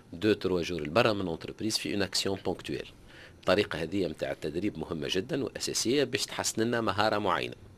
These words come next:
فما شكون يدخل في لوجيك واحده اخرى اللي هي اللوجيك نتاع كورسوس، سواء داخل المؤسسة ولا خارج المؤسسة، تتبرا-،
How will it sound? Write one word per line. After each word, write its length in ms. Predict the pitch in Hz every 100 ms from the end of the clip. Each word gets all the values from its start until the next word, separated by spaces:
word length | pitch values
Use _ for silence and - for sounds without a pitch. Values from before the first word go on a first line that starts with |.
| - - - - - - - - -
فما 220 | 170 170
شكون 260 | - 185
يدخل 240 | 185 - 156
في 160 | -
لوجيك 340 | 135 123 147 -
واحده 240 | 123 127
اخرى 160 | 135 147
اللي 220 | 135 143
هي 40 |
اللوجيك 400 | 143 123 117 160
نتاع 280 | 131 139 147 - -
كورسوس، 460 | 277 - - - - - - - - - - - - -
سواء 380 | - 90 73 82
داخل 320 | 87 104 131
المؤسسة 500 | 120 123 113 - 113
ولا 220 | 85 69
خارج 360 | - 101 120 120
المؤسسة، 640 | 120 110 104 - - 120
تتبرا-، 640 | 120 87 85 95 117 113